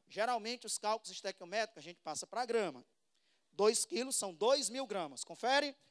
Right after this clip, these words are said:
Dois mil gramas é a amostra. A amostra vai valer quantos por cento? Cem por cento. Qual é a massa da parte pura? Sabendo que a parte pura vale quantos por cento?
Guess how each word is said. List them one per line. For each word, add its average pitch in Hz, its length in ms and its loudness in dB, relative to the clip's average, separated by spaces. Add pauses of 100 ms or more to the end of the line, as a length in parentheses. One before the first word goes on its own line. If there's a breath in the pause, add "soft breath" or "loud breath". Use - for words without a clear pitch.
(520 soft breath)
Dois 330 340 8
mil 285 200 -2
gramas 294 500 0
é 269 60 4
a 302 120 6
amostra. 294 800 4 (460)
A 247 140 4
amostra 294 400 2
vai 302 120 0
valer 294 260 6
quantos 294 260 -4
por 311 100 -6
cento? 330 460 0 (380)
Cem 196 320 -2
por 254 120 -12
cento. 196 320 -4 (1000)
Qual 302 280 4
é 359 80 6
a 349 100 4
massa 330 460 0
da 330 140 2
parte 339 420 -2
pura? 311 720 2 (380)
Sabendo 262 480 0
que - 80 0
a 277 100 4
parte 277 320 -2
pura 294 300 -2
vale 269 180 4
quantos 269 260 -4
por 247 120 -10
cento? 311 420 0